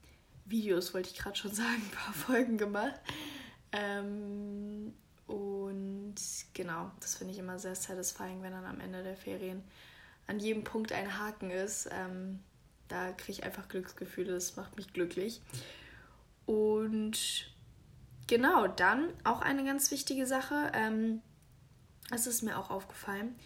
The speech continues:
ähm, dass man sich wirklich nochmal Zeit für sich selbst nimmt. Ich find es immer, also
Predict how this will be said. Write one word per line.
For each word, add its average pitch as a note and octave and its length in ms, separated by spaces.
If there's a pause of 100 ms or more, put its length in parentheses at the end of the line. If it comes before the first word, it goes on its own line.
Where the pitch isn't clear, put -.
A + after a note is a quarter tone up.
(360)
ähm, G3+ 540 (340)
dass G#3 200
man A#3 340
sich A3 260
wirklich - 320
nochmal G#3+ 320
Zeit G#3+ 380
für - 140
sich G3 240
selbst F#3+ 440
nimmt. E3+ 220
Ich - 80
find B3 180
es - 140
immer, A3+ 340 (1800)
also A3 440